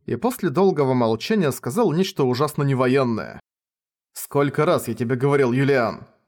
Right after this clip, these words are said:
не делай ничего столь опасного!» И Юлиан, и стоявший рядом с адмиралом Фредерико Гринхилл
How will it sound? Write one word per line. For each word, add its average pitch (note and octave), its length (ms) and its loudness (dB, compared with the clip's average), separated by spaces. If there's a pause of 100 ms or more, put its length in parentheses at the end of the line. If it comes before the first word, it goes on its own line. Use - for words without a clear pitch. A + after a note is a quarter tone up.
(180)
не C#3+ 160 0
делай C3+ 300 2
ничего B2 480 0
столь D3+ 220 0
опасного!» B2 680 -2 (640)
И A2 140 -4
Юлиан, C3+ 760 0
и G3+ 100 -6
стоявший D#3 580 -2
рядом C3+ 240 0
с - 80 -8
адмиралом A#2+ 500 0
Фредерико B2+ 460 -6
Гринхилл B2 680 0